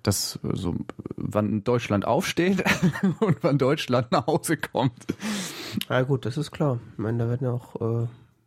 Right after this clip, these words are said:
Speaker 1: Ja, aber da geht der Strompreis richtig heftig nach oben in den Stunden, ja.
Speaker 2: Krass.
Speaker 1: Und in, äh, während dieser paar Tage, wo da, wo da heftig, äh, spekuliert wurde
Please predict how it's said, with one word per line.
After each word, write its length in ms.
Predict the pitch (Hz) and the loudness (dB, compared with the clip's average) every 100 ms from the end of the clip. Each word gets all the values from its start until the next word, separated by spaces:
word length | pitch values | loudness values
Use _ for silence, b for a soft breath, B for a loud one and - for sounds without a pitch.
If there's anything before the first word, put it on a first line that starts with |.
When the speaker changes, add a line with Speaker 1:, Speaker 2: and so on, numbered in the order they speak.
| - | 0
Speaker 1:
Ja, 140 | 110 139 | 4 6
aber 120 | 113 | 6
da 100 | 104 | 4
geht 140 | 117 | 4
der 60 | 107 | 2
Strompreis 540 | - 131 - 98 92 | 2 0 2 2 2
richtig 260 | 110 110 104 | 0 0 2
heftig 280 | 104 - 101 | 2 2 0
nach 140 | 92 | 2
oben 240 | - 113 85 | 2 2 2
in 100 | 87 | 2
den 160 | 90 | 0
Stunden, 420 | - 101 95 92 | 0 -2 -2 -2
ja. 180 | 90 101 - - | -4 -4 -6 -14
Speaker 2:
Krass. 400 | - - - - _ _ _ _ _ _ _ _ _ _ | -16 -16 -18 -18 _ _ _ _ _ _ _ _ _ _
Speaker 1:
Und 400 | 104 98 95 95 | 0 2 2 0
in, 480 | - 101 95 95 92 | 0 2 4 2 0
äh, 400 | - 71 87 90 | 0 2 2 2
während 260 | 101 101 101 | 2 2 2
dieser 220 | 110 110 | 2 2
paar 180 | - 101 | 2 0
Tage, 380 | 104 101 131 117 | 2 2 2 2
wo 80 | |
da, 340 | 107 104 101 98 | 2 2 2 2
wo 80 | 104 | 2
da 220 | 98 95 | 2 0
heftig, 480 | 104 107 104 - - | -2 -4 -8 -8 -8
äh, 120 | - | -6
spekuliert 600 | - - 107 104 104 117 131 | -6 -4 -2 0 0 0 0
wurde 260 | 123 131 | 0 0